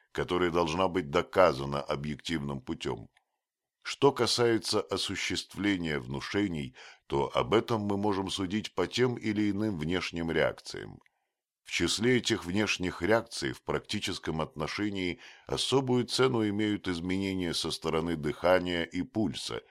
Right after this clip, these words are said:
а также изменения в мимике лица, которые особенно ярки бывают у нервных лиц с подвижными чертами лица.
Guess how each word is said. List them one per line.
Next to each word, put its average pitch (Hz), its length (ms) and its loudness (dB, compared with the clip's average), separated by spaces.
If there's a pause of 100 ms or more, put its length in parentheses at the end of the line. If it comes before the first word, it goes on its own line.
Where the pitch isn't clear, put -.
(300)
а 64 80 -8
также 80 520 2
изменения 80 760 -2
в 65 80 -8
мимике 78 500 -4
лица, 73 580 0 (280)
которые 87 500 4
особенно 127 600 2
ярки 95 520 6
бывают 85 540 2
у 82 80 -4
нервных 76 580 -2
лиц 95 460 -2
с - 100 -10
подвижными 80 760 -2
чертами 69 540 -4
лица. 65 420 -10